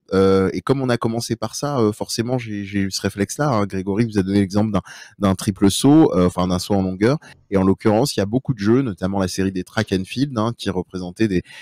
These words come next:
des, euh, des épreuves olympiques. Et dedans, donc, on avait, euh, en général, euh, deux inputs. Un pour le saut, vous en doutez bien, et un pour, euh,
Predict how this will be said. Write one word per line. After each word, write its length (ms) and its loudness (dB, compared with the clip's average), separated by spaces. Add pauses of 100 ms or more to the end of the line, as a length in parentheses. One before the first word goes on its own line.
(120)
des, 220 4
euh, 220 4
des 200 -2
épreuves 280 2
olympiques. 680 0
Et 100 4
dedans, 460 2
donc, 260 -8
on 100 -10
avait, 360 2
euh, 240 4
en 100 -4
général, 560 -2
euh, 240 -2
deux 340 0
inputs. 440 -4 (400)
Un 160 2
pour 160 -2
le 80 6
saut, 260 4
vous 120 -6
en 100 -6
doutez 220 -2
bien, 420 0
et 220 0
un 220 0
pour, 300 -6
euh, 540 2